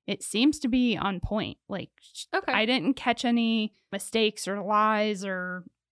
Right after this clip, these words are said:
Speaker 1: anything. And she even gets down to, like, when she's quoting people from interviews or from testimony in the courtroom, she even puts in the ums and the ohs and the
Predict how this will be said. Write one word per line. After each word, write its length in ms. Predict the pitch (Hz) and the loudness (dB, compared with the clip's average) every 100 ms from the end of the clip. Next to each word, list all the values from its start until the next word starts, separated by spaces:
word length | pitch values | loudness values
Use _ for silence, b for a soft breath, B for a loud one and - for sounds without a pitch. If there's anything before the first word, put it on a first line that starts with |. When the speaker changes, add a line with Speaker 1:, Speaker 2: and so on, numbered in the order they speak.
| _ - | _ 0
Speaker 1:
anything. 600 | 226 220 220 214 208 - 190 | 2 0 0 0 0 -2 -4
And 420 | 196 185 180 175 _ | -4 -6 -8 -12 _
she 180 | - 226 294 | -6 2 2
even 320 | 285 262 196 _ _ _ _ - | 4 2 0 _ _ _ _ -4
gets 240 | 220 - | -4 -2
down 280 | 226 214 208 | 0 0 -2
to, 120 | 226 | -2
like, 240 | 202 196 | -2 -2
when 140 | 196 190 | -4 -4
she's 260 | - 240 | -4 -4
quoting 580 | - - 233 240 240 220 | -4 2 4 6 4 4
people 840 | - 226 - 220 208 202 196 143 - _ _ | 0 -2 0 2 2 2 2 -2 -8 _ _
from 260 | 226 208 - | -4 -2 -2
interviews 560 | 220 214 196 214 202 185 | 0 0 0 0 0 -2
or 100 | 196 | -4
from 320 | - 196 180 | -2 -4 -4
testimony 960 | - 190 - - 196 208 208 196 190 - | -2 -4 -4 -6 -2 0 0 -2 -4 -4
in 140 | 185 | -6
the 60 | 175 | -6
courtroom, 460 | - 214 165 185 165 | -2 -2 -2 -4 -6
she 380 | - 170 302 | -4 0 0
even 320 | 240 208 202 175 | 0 0 -2 -2
puts 260 | 220 - | -4 -2
in 200 | 220 214 | 0 0
the 200 | 190 147 - | 0 -2 0
ums 380 | 190 196 214 196 | 0 2 0 0
and 180 | 190 | -2
the 160 | 160 - | -2 0
ohs 340 | 202 196 202 | 0 0 -2
and 200 | 185 170 | -4 -6
the 160 | 160 | -6